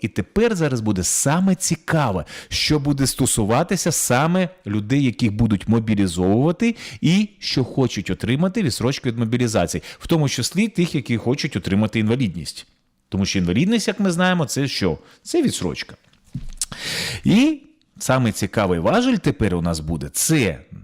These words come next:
знаєте, і цей важіль такий на перший погляд мені показався таким непомітним. Ну, як завжди, таке написано, знаєте, так, ну, там між строчок там воно записано. Але дивіться, що написано.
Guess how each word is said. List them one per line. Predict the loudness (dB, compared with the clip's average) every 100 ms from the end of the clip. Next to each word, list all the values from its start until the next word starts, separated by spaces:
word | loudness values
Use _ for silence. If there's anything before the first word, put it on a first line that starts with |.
| _ _ -2
знаєте, | 0 0 -2 -6 -6 -2
і |
цей | 0 0
важіль | 0 0 0
такий | 0 -4 0
на | -2
перший | 0 -2 0 -2
погляд | 0 0 0 0
мені | 0 0
показався | -2 -4 -2 -2 -4 -8
таким | -2 2
непомітним. | 2 2 0 0 0 0 0 -4 -14 -2
Ну, | 0
як | 2
завжди, | 2 2 0
таке | -2 -2 0
написано, | 0 2 0 2 0 0
знаєте, | 2 0 0 -2
так, | 0 0 -2
ну, | -12 -10 -12
там | -4 -2 -2 -4 -2
між | -2 -2
строчок | -4 -4 -4 -2 -4 -4
там | -4
воно | -2
записано. | -2 -2 -4 -4 -6 0
Але | 0 2 2
дивіться, | 2 0 0 -2
що | 0 0
написано. | 0 -4 -8 -12